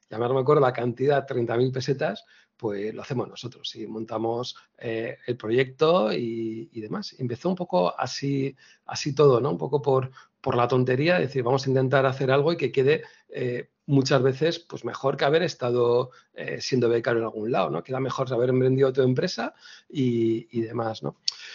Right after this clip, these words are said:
Realmente el, el tema fue curioso, ¿no? Porque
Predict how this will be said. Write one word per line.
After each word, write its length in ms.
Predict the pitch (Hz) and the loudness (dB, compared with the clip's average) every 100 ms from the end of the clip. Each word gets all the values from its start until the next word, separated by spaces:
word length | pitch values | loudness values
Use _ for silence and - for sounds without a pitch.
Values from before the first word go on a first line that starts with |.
| - - _ _ _ | -20 -20 _ _ _
Realmente 760 | 143 143 143 143 151 170 180 | 4 8 8 8 8 8 6
el, 400 | 170 160 147 147 - | 6 2 0 -2 0
el 200 | 135 131 | 0 2
tema 580 | 143 151 156 151 151 | 2 2 2 2 0
fue 500 | 147 - - 147 147 | -2 -8 6 8 8
curioso, 520 | - 143 131 220 - 160 | 6 4 6 4 2 -2
¿no? 160 | 285 | -2
Porque 680 | - 135 120 117 120 120 - | -4 -6 -4 -4 -4 -6 -10